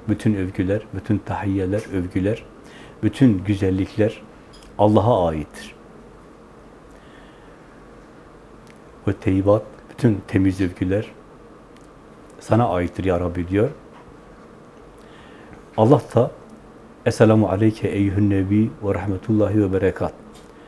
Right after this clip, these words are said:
Ey Nebim, ey Peygamberim, selamım üzerine olsun. Rahmetim üzerine olsun,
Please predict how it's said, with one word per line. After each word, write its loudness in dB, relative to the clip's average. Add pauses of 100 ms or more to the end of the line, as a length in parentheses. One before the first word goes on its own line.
(400)
Ey 4
Nebim, 2
ey 2
Peygamberim, 0 (1900)
selamım 2
üzerine 2
olsun. -4 (2500)
Rahmetim 0
üzerine 0
olsun, -6